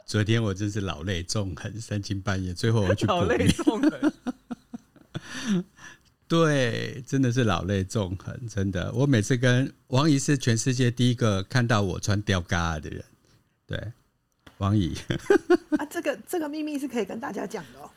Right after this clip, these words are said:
Speaker 1: 啊，都被看了，有什么不能讲？又是你讲跟我讲而已啊。<laughs>
Speaker 3: 对，其实要看到Bono穿吊嘎也不是很难，大家只要在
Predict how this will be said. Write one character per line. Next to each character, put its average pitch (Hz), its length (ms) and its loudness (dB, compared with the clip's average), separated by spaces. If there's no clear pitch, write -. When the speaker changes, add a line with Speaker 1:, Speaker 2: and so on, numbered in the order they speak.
Speaker 1:
啊， 156 140 -2
都 175 160 4
被 156 160 2
看 156 260 2
了， 135 80 2
有 123 100 4
什 131 120 0
么 113 60 2
不 147 120 2
能 127 180 4
讲？ 110 220 2
又 147 180 2
是 135 120 0
你 120 260 4
讲 104 240 0
跟 117 160 2
我 107 140 0
讲 87 280 -4
而 92 160 -4
已 90 140 -6
啊。 82 280 -14
<laughs> - 1200 -8
Speaker 3:
对， - 220 -10
其 262 180 -6
实 349 360 0
要 311 220 0
看 302 200 -6
到 294 240 -6
Bono 247 280 -4
穿 233 180 -6
吊 233 180 -4
嘎 190 440 -8
也 160 200 -6
不 170 200 -14
是 247 160 -8
很 151 240 -10
难， - 180 -14
大 262 120 -10
家 262 160 -2
只 180 140 -8
要 220 220 -4
在 220 400 -6